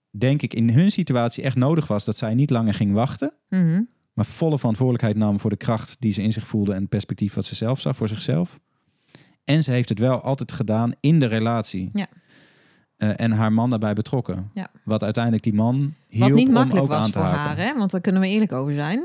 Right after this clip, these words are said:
Speaker 2: En dat was ook een proces voor haar.
Speaker 1: Ja, ja.
Speaker 2: Ja.
Speaker 1: En hoe bekrachtigend is dan alleen al dit proces? Eerst dat plannen één op één met Wil.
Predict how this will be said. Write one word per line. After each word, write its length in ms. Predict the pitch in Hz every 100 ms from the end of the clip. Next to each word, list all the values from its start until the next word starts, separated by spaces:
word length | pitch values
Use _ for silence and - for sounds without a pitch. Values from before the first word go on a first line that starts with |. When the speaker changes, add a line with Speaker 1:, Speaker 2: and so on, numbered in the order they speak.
| 349
Speaker 2:
En 100 | -
dat 200 | 165 -
was 320 | 175 175 -
ook 180 | 247 285
een 100 | 190
proces 460 | 156 151 - 147 -
voor 140 | 170
haar. 200 | 214 220
Speaker 1:
Ja, 180 | 190 - - _ _
ja. 220 | 104 90 _ _
Speaker 2:
Ja. 280 | 185 175 - - _ _ - _ _ -
Speaker 1:
En 120 | 117
hoe 120 | 117
bekrachtigend 640 | 117 - 127 - - 113 110
is 140 | 104
dan 160 | 107 104
alleen 320 | 104 110 135
al 100 | 110
dit 160 | 127
proces? 480 | - 98 - 92 -
Eerst 280 | 110 120 -
dat 160 | 101 -
plannen 340 | 110 107 101
één 180 | 107 104
op 100 | 98
één 120 | 104
met 140 | 101
Wil. 360 | 117 120 127